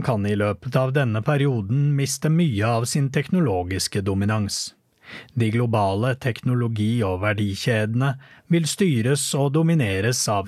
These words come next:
U S A og Kina i et teknologisk kappløp. Norge står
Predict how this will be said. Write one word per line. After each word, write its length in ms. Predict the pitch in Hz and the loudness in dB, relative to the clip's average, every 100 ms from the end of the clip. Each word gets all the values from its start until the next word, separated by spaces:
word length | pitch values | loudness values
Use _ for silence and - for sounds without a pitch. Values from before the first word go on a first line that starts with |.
| - | -2
U 160 | 110 | -2
S 160 | 113 - | 0 0
A 300 | 120 127 127 | 2 2 2
og 160 | 120 131 | 0 -2
Kina 540 | - 113 101 117 123 123 | -2 -2 0 0 0 0
i 140 | 143 143 | 0 0
et 80 | - | 0
teknologisk 880 | 156 - 185 123 87 90 92 - | -4 0 2 2 0 -4 -4 -4
kappløp. 480 | - 107 - 107 104 - - - _ _ _ - - - - | -2 -4 -2 -2 -4 -8 -20 -20 _ _ _ -20 -20 -8 0
Norge 420 | 139 127 110 151 | 2 2 0 -2
står 300 | - 104 | -2 -2